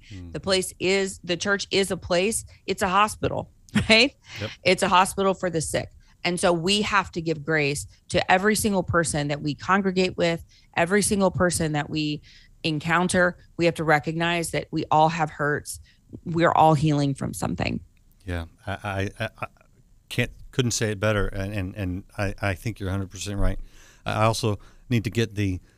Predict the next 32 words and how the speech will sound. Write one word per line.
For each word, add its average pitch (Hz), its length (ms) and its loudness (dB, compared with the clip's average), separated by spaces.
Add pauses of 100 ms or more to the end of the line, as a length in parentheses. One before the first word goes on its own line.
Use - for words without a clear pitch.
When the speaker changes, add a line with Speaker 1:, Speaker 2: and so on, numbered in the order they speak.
(380)
Speaker 1:
the 104 120 0
log 110 320 2
out 104 120 2
of 101 80 0
my 104 160 2
own 104 160 0
eye 90 180 -2
before 92 340 -6
I - 20 -6
go 90 240 -6 (300)
<laughs> - 320 -4
griping 101 340 0
about 92 180 -4
the - 60 -14
speck - 420 -6
in 92 120 0
yours, 82 360 -4
right? 98 300 -2
You 98 120 -2
know, 95 240 -4 (140)
um, 87 420 -2 (200)
we 101 160 -2
all, 98 220 -2 (120)
we've 107 160 -2
all 135 140 4
failed, 90 480 -2 (640)
uh, 90 400 -2
and 90 380 -4
failure 117 380 2
is 90 120 -4
failure. 90 520 -4 (340)
So 87 540 -4